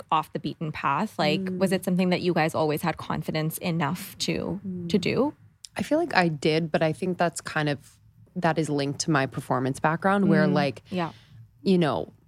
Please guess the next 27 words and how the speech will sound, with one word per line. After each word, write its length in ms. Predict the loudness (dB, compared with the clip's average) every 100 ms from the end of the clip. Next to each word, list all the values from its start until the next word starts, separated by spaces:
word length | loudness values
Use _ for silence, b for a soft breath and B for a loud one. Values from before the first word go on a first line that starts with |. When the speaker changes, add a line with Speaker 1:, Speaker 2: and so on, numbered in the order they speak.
| _
Speaker 3:
when 220 | -2 2 4
I 80 |
was 140 | 4 4
living 260 | 2 4 4
in 120 | 4
New 60 | 4
York 260 | 2 0
before, 360 | -2 0 0 0
before 260 | -2 0
I 60 | 0
moved 200 | 0 -2
to 120 | -2
L 180 | 0 0
A, 180 | 0 0
like, 380 | 0 -2 -4 -12 -20 _ _
you 120 | 2 4
know, 100 | 4
friends 280 | 2 2
and 80 | 4
I 80 | 4
would, 120 | 2
like, 180 | 2 0
start 240 | 0 2
a 40 | 4
web 220 | 2 0
series, 600 | -2 -2 -2 -4 -6 -6 0
like, 280 | 0 0